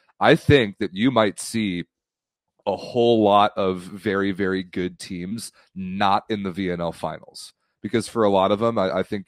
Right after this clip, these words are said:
they, they might rather take two extra weeks off versus play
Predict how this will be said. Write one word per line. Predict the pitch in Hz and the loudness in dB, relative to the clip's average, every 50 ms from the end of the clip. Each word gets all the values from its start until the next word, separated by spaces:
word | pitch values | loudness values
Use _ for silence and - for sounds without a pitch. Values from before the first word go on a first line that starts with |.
| _ _ | _ _
they, | - 98 95 82 | -6 -4 -4 -4
they | 85 90 95 95 | -4 -4 -4 -4
might | 90 92 90 90 90 - - | -2 -4 -4 -4 -6 -8 -8
rather | 92 95 87 87 87 95 92 | -6 -4 -4 -4 -4 -6 -6
take | - - - 90 92 - _ _ | -8 -10 -12 -10 -10 -12 _ _
two | - - - 107 101 87 | -16 -10 -6 -4 -4 -4
extra | 87 - - - - 101 90 | -4 -6 -8 -10 -10 -10 -8
weeks | 85 90 85 - - - | -8 -10 -12 -12 -14 -12
off | - 85 85 85 104 - - - - _ _ _ _ _ _ | -10 -6 -4 -4 -4 -6 -8 -14 -20 _ _ _ _ _ _
versus | 98 90 98 101 95 - - 104 95 90 87 87 - - - - | -8 -4 -2 -2 -2 -2 -4 -4 -4 -4 -4 -8 -10 -14 -14 -12
play | - - 101 92 90 90 90 90 90 87 | -8 -6 -4 -2 -2 -2 -2 -2 -4 -6